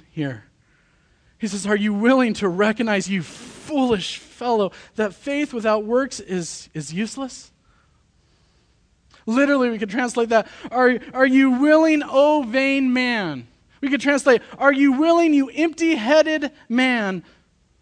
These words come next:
Are you willing to recognize, you foolish man, that faith without works is dead?" It's, it's dead. It's, it's fruitless. It means a fruit tree that doesn't produce fruit. It's like a dead nerve.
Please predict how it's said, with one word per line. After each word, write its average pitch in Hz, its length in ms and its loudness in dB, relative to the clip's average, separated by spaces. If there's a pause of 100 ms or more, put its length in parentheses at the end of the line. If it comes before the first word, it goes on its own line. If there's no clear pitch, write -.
(380)
Are 214 80 -2
you 247 100 0
willing 320 140 2
to 262 80 -4
recognize, 220 880 -4 (500)
you 185 140 -8
foolish 254 540 -6
man, 214 260 -6 (240)
that 170 180 -8
faith 240 460 -4 (220)
without 180 340 -8
works 180 480 -8 (200)
is 139 200 -10
dead?" 123 360 -10 (1200)
It's, 151 200 -10
it's 156 220 -10
dead. 196 260 0
It's, 170 220 -6 (240)
it's 175 160 -4
fruitless. 233 540 0
It 208 80 -4
means 226 180 0
a 202 80 2
fruit 320 380 0
tree 330 180 -2
that 262 180 2
doesn't 277 340 -2
produce 240 420 -4
fruit. 320 480 -2 (200)
It's - 140 -2
like 285 140 4
a 247 80 2
dead 269 280 0
nerve. 294 320 0